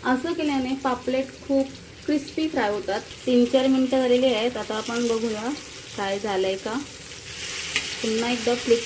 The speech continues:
करूया. मस्त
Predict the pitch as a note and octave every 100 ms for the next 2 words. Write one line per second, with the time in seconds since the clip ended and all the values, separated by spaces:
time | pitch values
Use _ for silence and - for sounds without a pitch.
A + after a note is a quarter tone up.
0 | - A3+ G#3 G3+ C4+ - - - - -
1 | - - - - - - - - - -
2 | - - - - - A#3+ - -